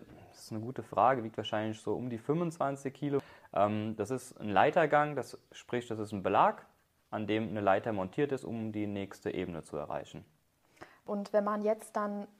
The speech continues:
Speaker 2: so ein ganzes Gerüst an beispielsweise einem Einfamilienhaus betrachtet, wie viel Kilogramm bewegt ihr von A nach B, also quasi vom L K W abladen, bis es dann steht?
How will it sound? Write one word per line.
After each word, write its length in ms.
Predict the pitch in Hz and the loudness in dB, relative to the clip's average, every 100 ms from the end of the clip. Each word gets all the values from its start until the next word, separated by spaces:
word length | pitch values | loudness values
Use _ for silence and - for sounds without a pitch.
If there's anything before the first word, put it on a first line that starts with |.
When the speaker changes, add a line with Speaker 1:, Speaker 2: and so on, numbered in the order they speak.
| - | -12
Speaker 2:
so 100 | 190 | -8
ein 80 | 185 | -2
ganzes 460 | 190 254 285 - _ - | -2 -2 -8 -12 _ -8
Gerüst 360 | 190 302 - | -2 -2 -2
an 100 | 196 | -4
beispielsweise 580 | 185 190 - 202 190 185 | -2 -2 -4 -4 -2 -2
einem 140 | 185 180 | -4 -4
Einfamilienhaus 800 | 196 240 262 247 247 220 214 226 | -4 -4 -4 -2 -2 -4 -6 -6
betrachtet, 680 | - - 185 208 - 302 302 - - - | -14 -8 -6 -4 -2 -2 -2 -20 -20 -6
wie 200 | 208 370 | -2 -2
viel 200 | - 285 | -2 -6
Kilogramm 520 | - 302 269 - 240 | -2 -2 -2 -2 -2
bewegt 340 | 226 202 254 | 0 0 -2
ihr 80 | 233 | -4
von 240 | 233 220 208 | -4 -4 -4
A 160 | 220 247 | -2 0
nach 200 | 233 202 | 0 0
B, 220 | 277 269 | 0 2
also 260 | 196 190 185 | 2 0 -2
quasi 320 | 202 196 202 | -2 -2 0
vom 360 | - 233 240 - | 0 0 0 0
L 200 | 214 254 | 2 2
K 180 | 254 202 | 0 0
W 140 | 208 | 0
abladen, 640 | - 233 254 233 233 233 208 | 0 0 2 4 2 0 0
bis 160 | 240 | 0
es 140 | 247 240 | -2 -4
dann 180 | 196 | -6
steht? 420 | 196 - 220 262 | -8 -6 -2 -2